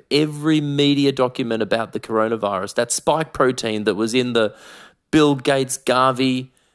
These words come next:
meetings before coronavirus when they were planning to give power to the beast image. That spike protein is in your body if you're vaccinated.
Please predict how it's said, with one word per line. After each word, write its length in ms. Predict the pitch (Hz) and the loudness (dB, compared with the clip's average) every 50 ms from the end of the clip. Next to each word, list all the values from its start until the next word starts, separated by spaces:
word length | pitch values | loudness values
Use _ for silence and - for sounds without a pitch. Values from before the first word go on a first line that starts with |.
| _ _ - | _ _ -8
meetings 560 | 107 113 127 131 135 131 135 131 123 123 104 | -4 0 0 0 0 0 -2 -2 -4 -4 -4
before 600 | - 123 120 113 - - - - 143 147 147 147 | -2 -2 -2 0 -2 -2 0 2 4 4 4 4
coronavirus 840 | 139 - 151 139 135 123 123 123 117 107 113 113 110 110 110 110 - | 2 2 0 2 2 2 2 2 2 2 2 4 4 2 0 0 -2
when 160 | 113 113 113 | -2 0 2
they 80 | 110 110 | 2 2
were 100 | 110 104 | 2 2
planning 480 | - - - 131 131 131 131 135 135 | 0 -2 -2 0 0 0 0 -2 -4
to 80 | 127 131 | -4 -4
give 240 | 110 110 107 95 - | -2 -2 -4 -4 -6
power 400 | - 123 127 131 131 127 127 123 | -6 -4 0 0 2 2 0 -2
to 160 | 123 - 127 | -2 -4 -4
the 120 | 113 110 | -4 -4
beast 480 | 92 - 101 98 98 - - - - - _ _ _ _ _ _ _ _ _ _ _ - | -2 -2 -2 -2 -2 -6 -10 -12 -14 -18 _ _ _ _ _ _ _ _ _ _ _ -4
image. 440 | 113 113 101 98 95 92 95 - - _ _ _ - - - - - - _ _ _ | -2 -2 0 0 -2 -4 -6 -12 -16 _ _ _ -20 -20 -20 -20 -20 -20 _ _ _
That 240 | - 156 175 160 - | 0 0 2 0 -2
spike 420 | - - - 156 147 151 143 - | -4 -2 0 0 0 0 -4 -4
protein 560 | - - 139 131 131 - 131 127 123 127 120 - | 0 2 2 2 2 0 -2 -2 -2 -2 -4 -2
is 260 | 113 113 117 107 - - _ - | -2 -2 -2 -2 -4 -6 _ 0
in 400 | 139 151 156 156 156 160 160 - | 2 4 4 4 2 0 -2 -4
your 420 | - 120 127 135 135 135 135 143 135 - - - | -2 2 4 4 6 6 6 4 4 2 0 0
body 540 | 123 127 139 139 143 123 98 - 69 - _ _ _ _ _ _ _ _ _ _ | 2 2 4 4 2 0 0 -2 -6 -12 _ _ _ _ _ _ _ _ _ _
if 260 | - 131 131 123 - - | 0 0 0 0 2 2
you're 140 | 123 120 | 2 2
vaccinated. 800 | 104 123 123 123 - - 135 120 117 110 110 101 98 92 82 - | 2 0 -2 -2 -2 -2 0 2 2 2 2 2 0 -2 -2 -6